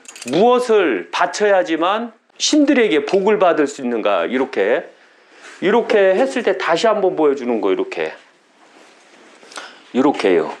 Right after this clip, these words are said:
인천 보살님을 바치라라고 돼 있거든. 그것도 지금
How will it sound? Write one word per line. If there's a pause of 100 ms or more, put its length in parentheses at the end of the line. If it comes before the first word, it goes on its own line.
(400)
인천
보살님을
바치라라고
돼
있거든.
그것도
지금